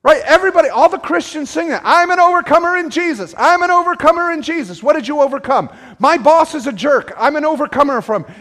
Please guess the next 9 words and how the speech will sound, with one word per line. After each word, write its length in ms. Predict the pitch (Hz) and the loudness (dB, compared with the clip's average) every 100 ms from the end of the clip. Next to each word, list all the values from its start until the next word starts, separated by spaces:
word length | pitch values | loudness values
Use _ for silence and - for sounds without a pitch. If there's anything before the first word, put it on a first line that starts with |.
| - | -4
him. 260 | 247 226 | 0 0
He 140 | 175 269 | 0 0
doesn't 260 | 269 254 | 0 0
bother 300 | 247 262 233 | 0 0 0
me 160 | 202 190 | -4 -6
anymore." 400 | 170 160 139 98 _ _ _ _ _ _ _ _ _ - | -8 -8 -10 -14 _ _ _ _ _ _ _ _ _ -4
I'm 240 | 277 359 | 0 0
an 80 | 339 | 0
overcomer. 920 | 330 330 320 330 285 311 233 143 107 | -2 -2 -4 -4 -4 -4 -4 -6 -10